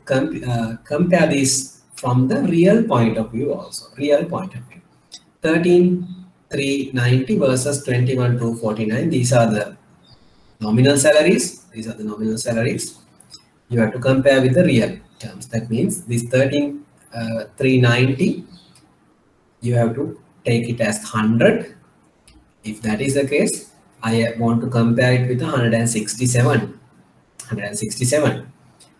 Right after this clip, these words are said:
That means this twenty-one two forty-nine is going to be equal to,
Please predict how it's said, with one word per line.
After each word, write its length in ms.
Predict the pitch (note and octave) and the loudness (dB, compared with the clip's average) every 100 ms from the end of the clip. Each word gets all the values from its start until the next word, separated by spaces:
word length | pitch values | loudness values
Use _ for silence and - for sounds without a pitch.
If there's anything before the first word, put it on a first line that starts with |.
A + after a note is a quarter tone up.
| _ | _
That 220 | G#2+ G#2+ | -10 -6
means 520 | A#2 B2 F#3 - - - | -2 2 2 0 -4 -6
this 320 | G#2+ G#2+ - | -2 -2 -2
twenty-one 840 | - A2+ A2 A2 A2 D3 F3 E3+ - | 0 0 0 0 2 4 4 2 0
two 180 | C3 A#2+ | 0 0
forty-nine 840 | A2+ G#2+ G#2+ A#2+ A#2+ A#2 G#2+ G#2+ | -2 -4 -2 2 2 4 2 0
is 160 | A2 G#2+ | -6 -8
going 220 | A2 G#2+ | -8 -8
to 60 | A2 | -4
be 180 | A2 G#2 | -2 -2
equal 300 | - G#2+ G#2 | -6 -10 -6
to, 240 | G3+ B3 | -6 -6